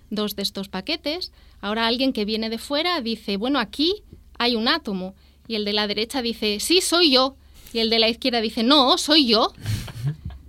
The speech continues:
Speaker 1: Entonces, eh, hay una crisis de identidad total, o sea, no sé, en el momento en que solapan, es como si yo, eso, ahora me empiezo a desdibujar,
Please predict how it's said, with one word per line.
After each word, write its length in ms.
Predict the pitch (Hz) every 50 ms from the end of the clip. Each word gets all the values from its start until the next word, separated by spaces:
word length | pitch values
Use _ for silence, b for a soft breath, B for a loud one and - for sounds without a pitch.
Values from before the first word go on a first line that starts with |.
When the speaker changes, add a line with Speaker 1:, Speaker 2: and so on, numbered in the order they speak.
| - - - - - _ - -
Speaker 1:
Entonces, 880 | 262 254 247 226 233 240 262 - - 330 311 294 277 277 - - - -
eh, 180 | - 233 233 226
hay 140 | 220 254 285
una 160 | 330 349 311
crisis 380 | - 269 302 294 - 339 294 -
de 80 | 233
identidad 560 | 233 220 220 220 226 202 233 220 226 233 240 -
total, 520 | - 220 214 - 339 392 349 254 220 202
o 100 | 208 220
sea, 200 | - - 233 233
no 180 | 240 247 254 269
sé, 120 | 277 254
en 100 | 233 247
el 100 | 226 226
momento 360 | 226 226 233 240 285 302 294
en 120 | 311 277 269
que 140 | - 214 220
solapan, 640 | - - 214 185 190 226 294 - 359 277 214 202
es 140 | 202 202 -
como 220 | - 269 254 226 226
si 160 | - 233 202
yo, 240 | 202 208 220 233 220
eso, 260 | 254 320 - 349 262
ahora 180 | 220 220 226
me 100 | 233 226
empiezo 260 | 208 202 202 208 - 233
a 40 |
desdibujar, 720 | 214 208 208 - 208 190 208 220 - - 359 370 381 392